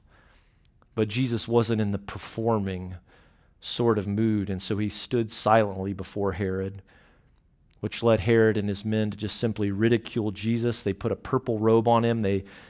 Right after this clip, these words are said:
they mocked his claim to be king, and then they sent him straight back to Pilate. And Pilate thought, you know what, maybe if he punished Jesus, maybe if he,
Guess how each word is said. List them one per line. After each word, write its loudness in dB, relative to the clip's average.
they 2
mocked 0
his 2
claim 0
to -4
be -4
king, -2
and -2
then -4
they -6
sent -4
him -4
straight -2
back -2
to -8
Pilate. -10
And -4
Pilate 8
thought, 8
you 0
know 4
what, 6
maybe 6
if 2
he 0
punished 0
Jesus, -10
maybe 4
if -2
he, 2